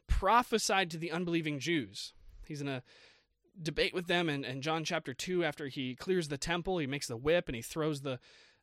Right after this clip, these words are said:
money changers' tables over and gets all the cattle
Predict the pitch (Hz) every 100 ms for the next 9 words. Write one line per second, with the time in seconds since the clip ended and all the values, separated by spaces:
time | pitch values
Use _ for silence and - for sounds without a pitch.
0 | - - 143 170 160 170 160 139 - 180
1 | 175 170 170 170 170 175 180 - - -
2 | 139 117 117 - 147 135 143 160 - 151
3 | 131 - 170 175 175